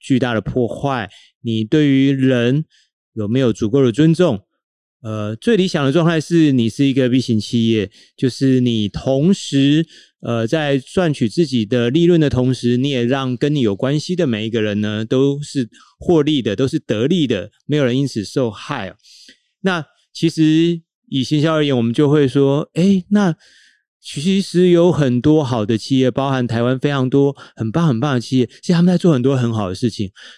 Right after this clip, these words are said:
但是，诶，我们都不知道。啊，为什么？因为以前的广告行销都只有讲说啊，什么东西多便宜啊。那我觉得以现在来讲，根本不需要讲，为什么？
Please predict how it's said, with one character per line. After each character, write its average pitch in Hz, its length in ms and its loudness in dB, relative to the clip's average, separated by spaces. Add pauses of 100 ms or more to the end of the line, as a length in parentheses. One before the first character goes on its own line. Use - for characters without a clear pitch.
(100)
但 175 240 0
是， 120 380 -2 (560)
诶， 95 120 -12 (100)
我 101 60 -12
们 95 140 -12
都 123 100 0
不 113 80 -6
知 107 200 -12
道。 98 240 -8 (280)
啊， 120 140 -6
为 143 160 2
什 127 100 -4
么？ 113 80 -2
因 147 120 0
为 147 100 2
以 117 40 0
前 120 180 -2
的 117 140 0
广 113 160 -2
告 127 120 -2
行 117 140 -2
销 120 180 0
都 123 140 2
只 117 120 -6
有 120 120 0
讲 107 280 -6
说 117 220 -4
啊， 113 160 -6
什 - 140 -14
么 104 80 -8
东 123 140 -4
西 131 60 -6
多 131 200 0
便 110 340 -4
宜 104 160 -2
啊。 101 220 -6 (240)
那 185 80 0
我 147 80 4
觉 151 280 0
得 175 80 -12 (280)
以 170 100 -10
现 202 160 -2
在 202 60 -4
来 202 80 -2
讲， 170 220 -4 (220)
根 214 120 2
本 175 100 2
不 185 80 -2
需 196 100 -2
要 180 120 0
讲， 131 180 -4
为 180 100 2
什 143 120 -4
么？ 101 220 -8